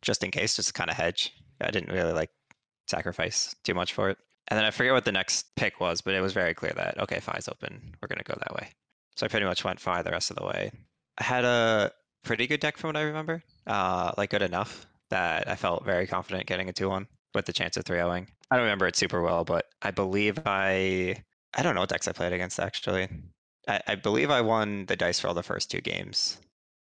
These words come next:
and went second, and it just played out how it plays out as Fi. I did, like, ten damage, set a card. Or rather, I went second. Yeah, yeah. Ten damage, set a card, and then make them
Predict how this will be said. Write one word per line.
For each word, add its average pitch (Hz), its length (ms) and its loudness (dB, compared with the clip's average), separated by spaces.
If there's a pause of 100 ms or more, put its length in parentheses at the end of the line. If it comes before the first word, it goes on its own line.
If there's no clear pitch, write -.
(280)
and 98 140 -2
went 87 160 -2
second, 85 420 -2
and 87 140 -2
it 85 60 -8
just 85 160 -6
played 76 220 -2
out 80 280 0 (460)
how 87 160 0
it - 80 -2
plays 85 260 -2
out 78 180 -2
as - 100 -2
Fi. 76 260 -2
I 78 80 0
did, 82 220 -4
like, - 400 -2 (120)
ten 95 160 -2
damage, 85 480 0
set - 200 -2
a 82 60 -4
card. 80 380 -2 (220)
Or 110 60 2
rather, 113 200 4
I 98 60 4
went 95 180 2
second. 92 360 0
Yeah, 95 200 0
yeah. - 80 -10 (260)
Ten 101 140 0
damage, 92 400 0
set 90 200 -4
a 92 60 -4
card, 87 380 -2 (500)
and 92 140 0
then 80 320 -4 (480)
make 92 220 0
them 82 280 -6